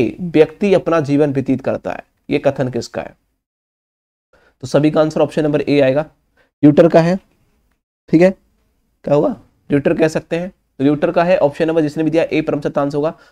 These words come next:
अब समुदाय से रिलेटेड जितने क्वेश्चन बनेंगे उन क्वेश्चनों को देखेंगे जो most important है आपके एग्जाम के लिए।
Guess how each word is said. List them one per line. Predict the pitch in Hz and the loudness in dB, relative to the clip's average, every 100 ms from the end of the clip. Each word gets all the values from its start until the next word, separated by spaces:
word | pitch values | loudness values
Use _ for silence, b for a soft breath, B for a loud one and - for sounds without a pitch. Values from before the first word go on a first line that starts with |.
| b | b
अब | 143 | -4
समुदाय | - 151 151 151 170 | -2 -2 2 2 2
से | 160 | 0
रिलेटेड | 151 165 | -2 -2
जितने | 147 139 160 | -4 -2 -2
क्वेश्चन | 156 147 160 | -2 -4 -2
बनेंगे | 147 143 156 | -2 -2 -4
उन | 135 143 | -6 -4
क्वेश्चनों | 147 147 151 | -4 -2 -4
को | 165 | -2
देखेंगे | 139 143 156 | -2 -2 -4
जो | 160 | -2
most | 135 143 147 | -2 -2 -4
important | 143 143 139 139 | -6 -6 -4 -4
है | 147 | -4
आपके | 139 151 | -4 -2
एग्जाम | 127 127 135 139 | -4 -2 -4 -2
के | |
लिए। | 135 135 | -2 -2